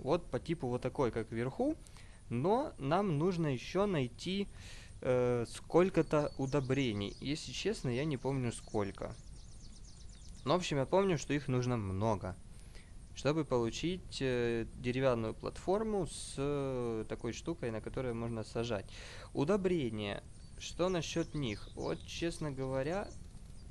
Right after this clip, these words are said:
тряпья у меня никакого нет. Удобрения можно получить, если соединить какие-то там тряпки. Ну, не тряпки, а вообще тряпки с, м, нитками. То есть вот это вот у нас проволока, по-моему.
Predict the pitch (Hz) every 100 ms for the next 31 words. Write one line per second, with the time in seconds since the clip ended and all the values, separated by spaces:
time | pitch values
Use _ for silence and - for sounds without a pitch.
0 | - 131 131 135 156 175 139 131 151 135
1 | - 143 135 127 101 - - - - -
2 | 120 135 208 226 160 131 165 156 135 135
3 | 131 - - 247 - 123 175 - 143 -
4 | 131 127 120 127 139 208 - - 131 -
5 | - 151 127 - 117 - 170 233 - -
6 | 110 - - 151 113 113 180 247 - 120
7 | - - - - 123 139 - 127 123 175
8 | 233 - 117 - - - 160 170 170 160
9 | - - - - - - - - - -
10 | - - 143 139 127 117 135 156 147 -
11 | 107 107 101 120 - 131 135 107 113 110
12 | 110 113 110 - 151 254 294 - - 117
13 | 113 107 104